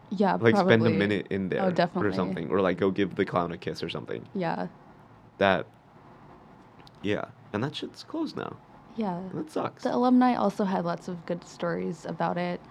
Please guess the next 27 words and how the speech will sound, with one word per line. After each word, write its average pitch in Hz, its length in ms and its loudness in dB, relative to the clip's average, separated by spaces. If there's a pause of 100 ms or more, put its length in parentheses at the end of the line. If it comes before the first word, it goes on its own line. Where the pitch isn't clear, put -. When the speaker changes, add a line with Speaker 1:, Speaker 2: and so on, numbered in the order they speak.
(300)
Speaker 1:
and 185 220 0
apparently 196 500 0
when 180 360 0
drinking 175 360 -2
was 160 160 -4
legal, 151 320 0
they - 120 -4
would 170 180 -4 (300)
drink 156 360 -2
Speaker 2:
Yeah. 107 360 6
Speaker 1:
in 165 300 -4 (960)
the 160 160 -4 (200)
tavern 160 440 0
and 170 140 -2
have, 170 160 -2
like, 160 200 -6
music. 160 460 -6 (380)
Speaker 2:
I 127 80 0
think 180 240 0
that's 123 240 4
the, 110 440 6
that's 117 140 2
what 127 120 2
people 113 280 2
worry 92 220 6
about, 55 340 -2 (880)
like, 101 320 4